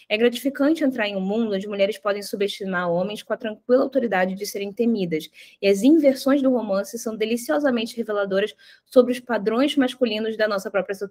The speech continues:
sociedade", como aquele próprio quadro que eu trouxe aqui. "É engraçado ler uma mulher dominante dizer para um homem curvado que a sua ideia de mundo dominado por mulheres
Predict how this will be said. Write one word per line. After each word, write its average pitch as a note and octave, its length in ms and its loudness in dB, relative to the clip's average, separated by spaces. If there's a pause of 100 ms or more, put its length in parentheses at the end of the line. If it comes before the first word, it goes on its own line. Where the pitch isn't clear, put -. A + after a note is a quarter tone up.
(100)
sociedade", G#3 580 -2 (240)
como F3+ 180 -4
aquele F3+ 220 -2
próprio F3+ 680 0
quadro F3 360 -4
que - 100 -6
eu F#3 60 -6
trouxe E3+ 300 -8
aqui. - 260 -14 (420)
"É G#3+ 40 -2
engraçado B3 480 2
ler B3 180 6
uma A#3 160 0
mulher G#3 240 0
dominante G#3+ 460 -4
dizer G#3 260 -2
para G#3 180 -6
um G3+ 60 -6
homem F#3+ 220 0
curvado F#3+ 480 -2
que G3 80 -4
a - 20 0
sua B3+ 240 -4
ideia F#3+ 400 2
de F#3 100 -6
mundo A3+ 380 2
dominado F#3+ 460 -2
por F#3 120 -8
mulheres G3 460 0